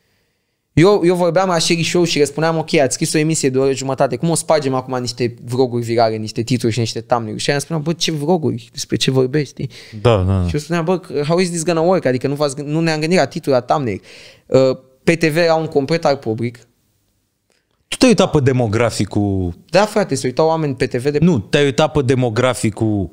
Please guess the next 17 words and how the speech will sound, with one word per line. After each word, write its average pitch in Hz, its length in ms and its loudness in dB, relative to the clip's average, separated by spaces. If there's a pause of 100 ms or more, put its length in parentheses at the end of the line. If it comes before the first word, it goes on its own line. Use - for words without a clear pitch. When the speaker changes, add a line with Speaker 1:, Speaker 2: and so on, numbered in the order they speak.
Speaker 2:
înainte 120 400 2
să 110 100 -2
te - 60 0
apuci, - 480 -2
te-ai 110 120 2
uitat 110 200 2
pe 120 100 0
demograficul 107 760 0
Prima 92 320 0
T - 100 -6
V? 90 120 -2 (4000)
Care 175 240 6
era 135 160 4
procentul 110 500 0
majoritar 98 580 0
de 87 100 -4
public? 78 440 -10